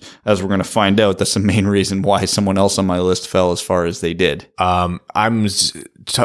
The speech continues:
Speaker 2: arguing with you guys about this, but I'm also laughing because I think,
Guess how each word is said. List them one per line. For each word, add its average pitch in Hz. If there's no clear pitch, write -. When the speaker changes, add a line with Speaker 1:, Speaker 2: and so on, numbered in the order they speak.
Speaker 2:
arguing 104
with 101
you 113
guys 104
about 104
this, 107
but 98
I'm 92
also 92
laughing 90
because 90
I 92
think, -